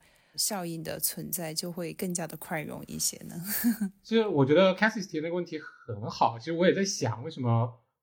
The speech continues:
Speaker 2: 我会觉得对我来说，好像心理学的那些理论好像，好像要更靠谱一点吧。对我来说很重要一个点，是因为我觉得是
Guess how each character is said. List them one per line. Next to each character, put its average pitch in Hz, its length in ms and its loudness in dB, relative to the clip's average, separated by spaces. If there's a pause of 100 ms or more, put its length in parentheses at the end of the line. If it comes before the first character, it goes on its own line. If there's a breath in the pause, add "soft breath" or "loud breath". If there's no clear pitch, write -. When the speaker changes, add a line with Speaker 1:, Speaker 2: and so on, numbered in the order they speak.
Speaker 2:
我 120 160 0
会 147 200 2
觉 135 160 -2
得 123 300 -2
对 208 160 4
我 151 140 8
来 107 100 0
说， 135 480 -6 (140)
好 127 160 0
像 135 100 2
心 185 140 4
理 185 80 6
学 120 60 0
的 120 80 0
那 123 80 -2
些 156 100 -2
理 127 140 -4
论 110 160 -10
好 120 80 -2
像， 104 120 -4
好 - 140 -2
像 226 160 4
要 175 100 4
更 156 140 -6
靠 131 180 0
谱 117 160 -6
一 107 80 -4
点 110 200 0
吧。 - 120 -20
对 233 80 4
我 143 120 8
来 113 100 0
说 156 100 0
很 160 120 -10
重 165 120 -10
要 151 80 -4
一 131 60 -2
个 131 60 -4
点， 120 140 -6
是 117 120 -12
因 135 100 -6
为 127 80 -6
我 120 160 -6
觉 117 100 -10
得 123 60 -8
是 127 380 -6